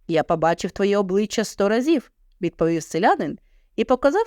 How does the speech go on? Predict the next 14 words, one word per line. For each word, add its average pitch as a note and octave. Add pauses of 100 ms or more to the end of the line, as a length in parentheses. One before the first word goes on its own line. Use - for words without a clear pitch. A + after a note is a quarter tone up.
отримані D4+
від G#3+
міністра F#3
монети. D#3+ (580)
Після F3
цього C4 (320)
королю A4+
не F4+
лишалося A#3
нічого F3
іншого, B3 (340)
як A4+
відпустити F#3+
селянина A3+